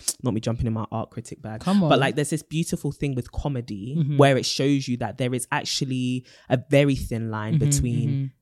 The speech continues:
Speaker 1: humor and sadness
Speaker 2: Mm.
Speaker 1: or humor and pain. And I think with her and with a lot of times with addiction in general, the underlying thing is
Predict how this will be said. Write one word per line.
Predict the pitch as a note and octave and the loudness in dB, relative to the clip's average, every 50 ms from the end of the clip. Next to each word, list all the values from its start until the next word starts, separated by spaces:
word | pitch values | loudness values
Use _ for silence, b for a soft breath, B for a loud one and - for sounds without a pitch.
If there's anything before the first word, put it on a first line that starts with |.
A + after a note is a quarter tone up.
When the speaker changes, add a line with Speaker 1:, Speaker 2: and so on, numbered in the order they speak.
| _ _ _ _ _ _ _ _ _ - | _ _ _ _ _ _ _ _ _ -12
Speaker 1:
humor | - - - D3 C3+ C3 A#2+ B2 | 0 4 6 6 6 6 2 0
and | B2+ B2 | -2 -4
sadness | - B2 B2+ B2 - C3+ D3+ G3 - - | -2 -4 -4 -2 -2 -4 -4 -4 -4 -4
Speaker 2:
Mm. | E3+ E3+ E3+ E3+ E3+ D3 | -2 -2 0 2 4 6
Speaker 1:
or | C3 C3 B2 | 6 6 4
humor | D#3+ - D3+ D3 C#3 B2 A#2+ A#2+ | 4 2 0 2 2 2 0 -2
and | A#2 A#2 | -4 -4
pain. | - - B2+ A#2+ A#2 G#2 G2+ A#2 C3 B B B B B B | -4 -4 -4 -6 -6 -8 -8 -10 -12 B B B B B B
And | B2+ C3+ | -2 0
I | B2 B2 | 0 2
think | - - D#3+ C#3 - | 2 2 2 2 2
with | C3+ B2+ - - | 0 0 0 0
her | - D3+ D3 C3+ A#2 A2+ A2+ C#3 D3 - | 0 2 4 4 2 2 0 -2 -2 0
and | - C3 B2+ A#2+ | 0 0 2 4
with | C3+ C3 B2 - - - | 4 2 2 2 -2 0
a | B2 | 2
lot | C3 D3 C#3 | 2 2 2
of | - - | -2 -4
times | - C#3 B2 B2 A#2+ | -2 -2 -2 0 -2
with | B2 A2+ A#2+ | -4 -4 -4
addiction | A2+ A#2 C3+ - - - C3 A#2+ | -6 -6 -6 -8 -6 -4 -2 -2
in | A#2 A#2 | -2 -2
general, | - B2+ B2+ C3 A#2+ A2+ A2 A2 A#2 b b b b b | -2 -2 -2 0 0 0 -2 -2 -4 b b b b b
the | - - - - | -4 -4 0 2
underlying | C#3 D3 D3 C#3 C3+ B2+ B2+ B2 A#2+ A#2+ A#2+ A#2+ A#2+ | 4 4 4 4 2 0 -2 -2 -4 -4 -4 -6 -6
thing | - - - C3 A#2 A2+ A2+ - _ - | -8 -6 -4 -4 -4 -4 -6 -8 _ -6
is | - B2 A#2+ A2+ A2+ - | -4 -4 -2 -4 -4 -8